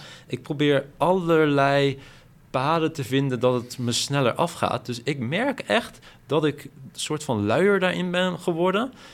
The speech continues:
Ehm, dus ik, ik zie het eigenlijk echt al bij mezelf dat ik,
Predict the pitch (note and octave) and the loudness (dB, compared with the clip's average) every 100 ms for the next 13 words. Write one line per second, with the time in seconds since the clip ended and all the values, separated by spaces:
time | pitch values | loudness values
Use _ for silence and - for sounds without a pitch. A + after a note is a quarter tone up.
0 | - - C#3 C#3+ C#3+ C#3+ C#3 C3+ C3+ C#3 | -20 -12 -6 -2 0 0 -2 -4 -6 -6
1 | - - D#3 - C3 - E3 - - - | -6 -6 -6 -6 -6 -4 -4 -6 -6 0
2 | D#3+ D#3+ - E3 - D3+ C#3+ C3+ A2 B2 | 0 0 -2 -2 0 2 4 4 4 4
3 | G#3+ C4 - - - - - D3+ D#3+ - | 4 0 -12 -20 -20 -20 -2 0 0 0
4 | D#3 D#3 - | -2 -2 -10